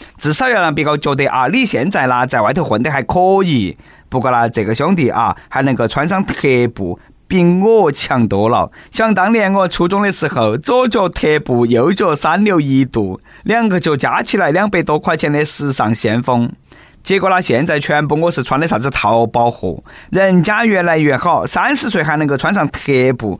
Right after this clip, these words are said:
我呢是越来越撇。相比之下呢，我还是觉得我初中的时候更精致一点。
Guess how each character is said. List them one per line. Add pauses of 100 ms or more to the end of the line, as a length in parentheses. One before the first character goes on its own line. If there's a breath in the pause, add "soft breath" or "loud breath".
(240 loud breath)
我
呢
是
越
来
越
撇。 (260 soft breath)
相
比
之
下
呢，
我
还
是
觉
得
我
初
中
的
时
候
更
精
致
一
点。